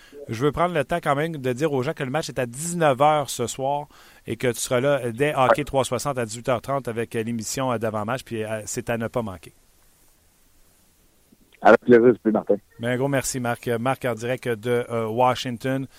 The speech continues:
Speaker 1: Euh, oui, les gens, là, euh, <laughs> à un moment donné, on était capable de comprendre Marc, euh, mais, euh, le fait que c'était robotique, à un moment donné, ça devient vraiment, euh, agaçant. Et on n'a pas été capable de régler, euh, le son.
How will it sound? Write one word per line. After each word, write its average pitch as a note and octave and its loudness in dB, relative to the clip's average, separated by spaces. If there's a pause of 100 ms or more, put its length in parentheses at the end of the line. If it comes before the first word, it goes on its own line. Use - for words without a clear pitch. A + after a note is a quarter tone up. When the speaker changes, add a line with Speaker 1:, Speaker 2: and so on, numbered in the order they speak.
(380)
Speaker 1:
Euh, G#2+ 0
oui, B2 0
les B2 2
gens, C3+ 0
là, B2 2
euh, A2 -2
<laughs> - -
à - -2
un - -2
moment C3 4
donné, A2 -4
on D#3 6
était B2+ 0
capable C#3 0
de B2+ 2
comprendre B2+ 0
Marc, C3 -2 (460)
euh, A2 -6
mais, A#2 0
euh, G#2+ -2
le G#2+ -4
fait C#3 -4
que C3 -6
c'était A#2+ -2
robotique, A#2 -2
à - -8
un A#2 -6
moment A2 -6
donné, B2 -6
ça A#2 -8
devient A2+ -8
vraiment, A2+ -4
euh, G#2+ -6
agaçant. A2 -8
Et - -18
on G#2+ -4
n'a G#2+ -4
pas B2+ 0
été A#2+ -4
capable B2 -2
de A#2 0
régler, A2 -6
euh, G#2+ -6
le G#2+ -6
son. C3+ -6